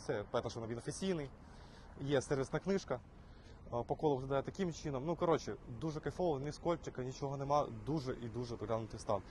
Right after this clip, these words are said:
Так ще і адекватна ціна за такий стан. Е, кому цікава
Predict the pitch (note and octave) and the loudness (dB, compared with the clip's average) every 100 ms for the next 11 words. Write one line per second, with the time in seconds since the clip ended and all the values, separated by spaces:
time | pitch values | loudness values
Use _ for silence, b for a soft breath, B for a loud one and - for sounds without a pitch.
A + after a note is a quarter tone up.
0 | B - B2 - C#3 B2+ A2+ G#2+ - B2 | B -6 -6 0 2 2 0 0 0 0
1 | A#2 A2 - - - B2 G2 - - - | 0 -2 -10 -10 -4 0 0 -2 -10 -10
2 | A2+ A2 - A#2+ A#2 B B B - - | -6 -6 -2 -2 -2 B B B -12 8
3 | B2+ F#2+ - B B B - B2 A#2 A2 | 8 8 2 B B B 6 10 12 10
4 | G#2+ - F3+ E3+ B2 - - - - D3+ | 6 4 6 8 6 2 -10 -16 -6 4
5 | D#3 A2+ F#2+ | 8 10 8